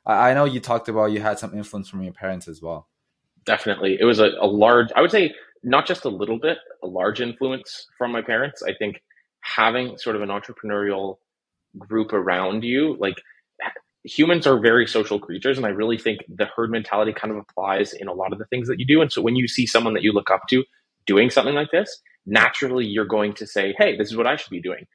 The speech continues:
Speaker 2: And I definitely think that that was probably the catalyst for me. Um, but yeah,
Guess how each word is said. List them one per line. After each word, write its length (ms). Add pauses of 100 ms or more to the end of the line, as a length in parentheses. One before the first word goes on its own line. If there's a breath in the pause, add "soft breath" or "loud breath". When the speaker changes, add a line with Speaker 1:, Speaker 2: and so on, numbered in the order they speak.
(220 soft breath)
Speaker 2:
And 80
I 60
definitely 360
think 160
that 140 (160)
that 100
was 140
probably 220
the 80
catalyst 600 (140)
for 100
me. 360 (360)
Um, 540 (100)
but 220 (480 soft breath)
yeah, 360